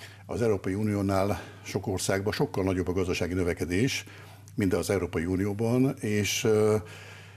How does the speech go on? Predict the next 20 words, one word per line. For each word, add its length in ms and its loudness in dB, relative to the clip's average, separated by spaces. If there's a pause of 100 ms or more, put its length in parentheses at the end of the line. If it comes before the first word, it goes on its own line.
(100)
ez 140 0
nyilván 240 6
azt 220 0
jelenti, 440 2
hogy, 440 2
ö, 260 4
ezeken 260 2
a 40 0
piacokon 480 0
el 180 4
lehet 280 2
adni 220 0
terméket. 720 -4 (220)
Ugye 260 2
épül 360 2
egy 120 0
kereskedőházrendszer, 1300 0
épül 380 0
egy, 340 -2
ö, 220 2